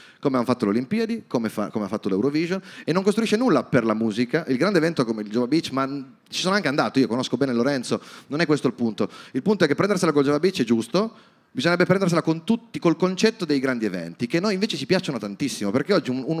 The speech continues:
un-, uno che va a un concerto ci va se c'è tanta gente. Anche il pubblico è cambiato. Quando io ero giovane andavo a un concerto e non me ne fregava un cazzo di quanta gente ci fosse. Oggi la prima cosa che mi dicono le persone che vanno a un concerto è: "Eh, ma non c'era tanta gente."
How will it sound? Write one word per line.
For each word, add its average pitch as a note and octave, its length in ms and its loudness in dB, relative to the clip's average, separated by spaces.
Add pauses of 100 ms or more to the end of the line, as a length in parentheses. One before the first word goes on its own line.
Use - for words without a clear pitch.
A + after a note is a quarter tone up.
un-, D3+ 300 -4
uno D#3+ 340 -2
che - 140 0
va B2 80 2
a C#3+ 40 0
un C3 60 -4
concerto A2 540 -2
ci B2+ 140 -4
va C#3+ 100 -2
se - 100 -6
c'è B2+ 120 -6
tanta A2+ 260 -4
gente. C#2 420 -12 (280)
Anche F#3+ 240 -2
il F3+ 60 -4
pubblico C#3 280 0
è G2+ 60 -2
cambiato. F2+ 480 -4
Quando D#3 220 -2
io F3 60 4
ero D#3 80 2
giovane D3+ 200 0
andavo A#2+ 180 0
a - 40 -2
un - 40 -16
concerto B2 280 -4
e - 20 -2
non A2 100 -6
me G#2+ 60 -6
ne G2+ 60 -6
fregava A2+ 200 -6
un G#2 60 -10
cazzo F#2 220 -8
di E2 60 -10
quanta E2+ 200 -14
gente D#2 160 -16
ci E2 100 -16
fosse. - 320 -18 (320)
Oggi E3 220 2
la D3 80 4
prima G3+ 160 2
cosa F3+ 160 0
che C#3 80 0
mi D3 60 -2
dicono D3 200 -2
le B2 60 -2
persone B2+ 260 -2
che C3 80 -4
vanno C3 140 -4
a - 20 -4
un C3 60 -8
concerto D#3 400 0
è: D3 180 0 (360)
"Eh, F#3+ 80 -12
ma G3 60 -10
non G#3 120 -8
c'era D3 180 -8
tanta F#2+ 220 -10
gente." D#2+ 360 -12